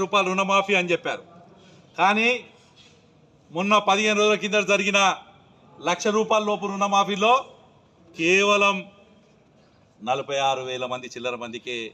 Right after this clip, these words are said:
ఈరోజు ఇవ్వడం జరిగింది. మళ్ళీ లక్షన్నర లోపల ఇరవై మూడు వేల మంది, అంటే రెండూ కలుపుకుంటే డెబ్బై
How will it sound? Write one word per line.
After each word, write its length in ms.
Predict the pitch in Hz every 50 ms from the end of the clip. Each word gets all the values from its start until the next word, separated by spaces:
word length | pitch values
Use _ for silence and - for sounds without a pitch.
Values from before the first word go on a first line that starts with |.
| - - - - - - - - - 113
ఈరోజు 220 | 120 120 123 120 104 107
ఇవ్వడం 240 | 104 113 101 107 101 92
జరిగింది. 320 | 87 87 82 87 82 - - - _ _ _ _ _ _ _ _ _ _ _ _ _ _ _ _ _ _ _ _ _ _ _ _ _ _ _ 117
మళ్ళీ 280 | 156 185 214 226 240 240 233 220 180 - - - - - - _ - - 127 151
లక్షన్నర 380 | 175 - - 226 220 226 233 226 226 226
లోపల 260 | 226 196 233 233 240 233 233 208 - - - - - - - - - 135
ఇరవై 220 | 143 160 165 165 156 147
మూడు 160 | 156 143 143 143
వేల 160 | 143 143 143 135
మంది, 200 | 139 135 127 120 - - _ _ _ _ _ - - - - - 165
అంటే 200 | 202 185 233 240 247 208 196
రెండూ 260 | 202 214 220 247 254 254 240
కలుపుకుంటే 560 | 233 226 214 165 175 220 226 196 180 226 247 277 294 285 - - - - - - _ _ _ _ 151
డెబ్బై 320 | 165 175 151 151 196 202